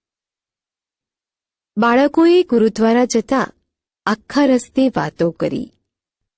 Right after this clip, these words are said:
ત્યાં ગયા પછી તેઓએ માથું ઢાંકી દીધું.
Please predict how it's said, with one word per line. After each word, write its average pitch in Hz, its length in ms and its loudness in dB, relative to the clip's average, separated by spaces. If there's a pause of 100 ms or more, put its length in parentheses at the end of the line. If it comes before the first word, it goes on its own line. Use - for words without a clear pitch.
(440)
ત્યાં 175 180 -2
ગયા 170 320 -2
પછી 214 460 -2 (640)
તેઓએ 190 360 2
માથું 185 460 -2
ઢાંકી 165 400 -6
દીધું. - 280 -10